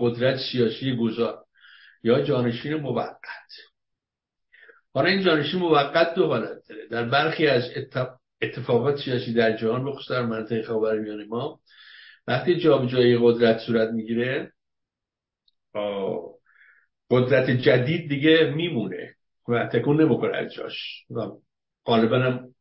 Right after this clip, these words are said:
قدرت‌های غیر دموکراتیک هم. یه راه دیگه هم وجود داره که یک قدرت گذار موقت، یک دوران انتقالی در واقع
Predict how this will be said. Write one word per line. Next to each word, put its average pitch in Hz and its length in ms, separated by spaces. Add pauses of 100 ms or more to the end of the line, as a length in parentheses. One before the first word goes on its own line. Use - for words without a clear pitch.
قدرت‌های 120 540
غیر 120 220
دموکراتیک 110 500
هم. - 160 (1400)
یه 175 160
راه 202 220
دیگه 190 260
هم 190 80
وجود 185 300
داره 165 280
که 170 80
یک 156 440 (200)
قدرت 123 560
گذار 117 520
موقت، 113 760
یک 123 240 (100)
دوران 110 360
انتقالی 110 840
در 175 200
واقع 165 400